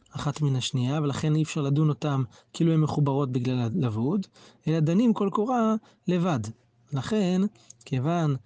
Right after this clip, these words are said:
שאין בקורה שמכסה את שטח האסקופה רוחב של ארבעה על ארבעה טפחים, אז אי אפשר לדון אותה כאילו שפתה יורדת וסותם את האסקופה,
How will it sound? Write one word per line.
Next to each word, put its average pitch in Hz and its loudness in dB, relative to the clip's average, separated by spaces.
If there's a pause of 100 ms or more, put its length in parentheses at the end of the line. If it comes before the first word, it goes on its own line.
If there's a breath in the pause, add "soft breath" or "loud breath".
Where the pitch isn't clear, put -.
(120)
שאין 151 0
בקורה 143 -2
שמכסה 139 -4
את 147 -4
שטח 151 -4
האסקופה 147 -2 (300 loud breath)
רוחב 156 -2
של 156 -2
ארבעה 151 0
על 160 0
ארבעה 156 -2
טפחים, 175 0
אז 151 2
אי 180 2
אפשר 175 -4
לדון 151 2
אותה 151 -2 (560 loud breath)
כאילו 151 2 (340)
שפתה - -2
יורדת 143 2
וסותם 131 -2
את 139 -4
האסקופה, 147 -2